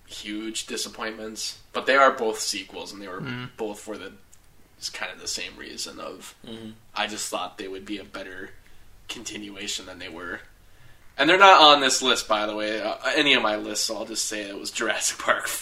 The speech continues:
Speaker 1: <laughs> Jurassic
Speaker 3: Mm-hmm.
Speaker 1: World Fallen Kingdom and Crimes of Grindelwald.
Speaker 3: Mm-hmm.
Speaker 2: Yeah.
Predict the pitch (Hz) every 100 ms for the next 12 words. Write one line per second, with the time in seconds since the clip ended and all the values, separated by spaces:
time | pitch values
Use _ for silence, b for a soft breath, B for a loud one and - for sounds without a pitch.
0 | - - - - B B B 160 151 -
1 | 123 139 135 131 117 107 104 110 113 110
2 | 104 104 - 104 104 - 107 107 107 113
3 | 107 104 101 101 104 - 127 117 120